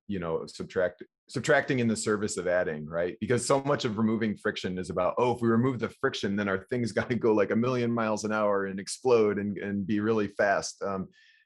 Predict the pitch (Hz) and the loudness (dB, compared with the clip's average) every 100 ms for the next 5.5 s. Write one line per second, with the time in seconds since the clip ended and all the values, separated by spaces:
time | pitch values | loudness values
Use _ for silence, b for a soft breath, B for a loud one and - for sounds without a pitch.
0 | _ 107 107 101 113 113 110 - 104 98 | _ -4 -4 -2 -2 0 -2 -2 -2 -2
1 | 92 _ - 95 87 87 - _ - 90 | -6 _ -4 -2 0 -2 -6 _ -14 -8
2 | 95 92 104 101 90 98 92 92 78 92 | -6 -4 -2 -4 -6 -6 -6 -6 -4 -2
3 | 95 80 85 82 - 87 85 - 87 87 | -2 -2 -4 -4 -6 -4 -4 -2 -2 -2
4 | 87 85 87 - 85 - _ - 113 104 | -4 -6 -10 -6 -6 -6 _ -6 -2 -2
5 | 107 95 90 85 - | -2 -4 -4 -8 -14